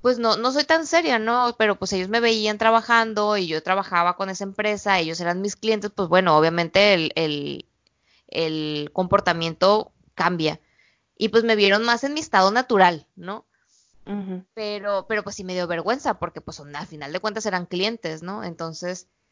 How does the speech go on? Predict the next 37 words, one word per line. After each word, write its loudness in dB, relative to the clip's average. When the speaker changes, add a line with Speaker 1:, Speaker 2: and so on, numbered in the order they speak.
Speaker 1:
pues 0
sí, -4
o 0
sea, -2
moderarse -2
un -10
poquito -4
y 0
ser -6
conscientes -2
de 6
dónde 6
estás. -2
O -10
sea, -2
no -4
estás 0
con -2
los -4
compis 2
o -2
no -4
estás -6
en -4
la -2
peda 6
de 2
tu -20
casa, 2
o -2
sea, -6
estás -12
en -8
la -6
empresa. 0
Entonces, -8
pues, -18